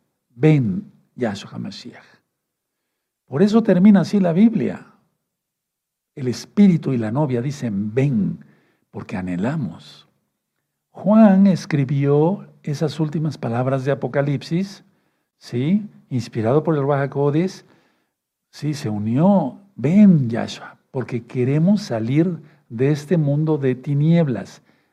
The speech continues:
Del mundo en tinieblas ya salimos, al arrepentirnos y apartarnos de nuestros pecados.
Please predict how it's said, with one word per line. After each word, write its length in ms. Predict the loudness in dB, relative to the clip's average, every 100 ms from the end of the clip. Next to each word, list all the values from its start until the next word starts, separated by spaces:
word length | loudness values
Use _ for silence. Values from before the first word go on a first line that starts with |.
| _
Del 340 | -4 -2 0
mundo 460 | 2 4 6 4 0
en 540 | 4 8 8 6 2
tinieblas 1120 | 0 -4 0 0 0 -2 -2 0 -2 -6 -18 -16
ya 280 | -10 -8 -8
salimos, 680 | -2 2 6 6 4 -6 -20 _ _
al 160 | -10 -8
arrepentirnos 840 | -6 -6 -4 -4 -4 -4 -4 -6
y 40 | -6
apartarnos 480 | -8 -6 -6 -4
de 60 | -6
nuestros 280 | -6 -12 -16
pecados. 580 | -10 -8 -8 -10 -14